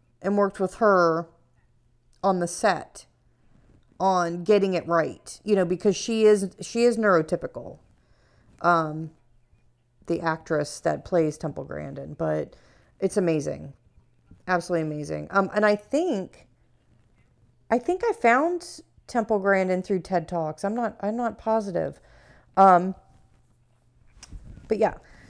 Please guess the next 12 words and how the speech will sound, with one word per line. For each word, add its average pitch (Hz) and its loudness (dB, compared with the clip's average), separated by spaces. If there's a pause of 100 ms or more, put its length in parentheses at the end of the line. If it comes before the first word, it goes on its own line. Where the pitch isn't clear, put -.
so, 202 8
and 208 4
she 302 2
used 403 6
to 247 0
not 180 4
be 190 4
able 175 2
to 170 -4
speak. - -6
I - 6
mean, 214 2